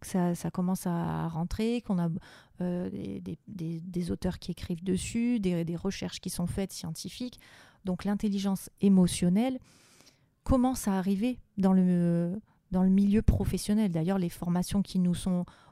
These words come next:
demandées, et quand on fait appel à nous en entreprise aussi, c'est pour nous dire,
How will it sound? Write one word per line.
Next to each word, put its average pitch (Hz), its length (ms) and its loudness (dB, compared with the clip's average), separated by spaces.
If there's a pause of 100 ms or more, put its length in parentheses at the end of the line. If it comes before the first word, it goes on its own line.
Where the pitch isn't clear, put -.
(100)
demandées, 196 880 4
et 170 240 -6
quand 190 220 -4
on 180 60 -2
fait 175 160 -2
appel 175 240 0
à 170 80 2
nous 175 160 0
en 165 140 -2
entreprise - 500 -2
aussi, 247 500 2 (340)
c'est - 120 -10
pour 185 140 2
nous 180 140 0
dire, 240 200 -4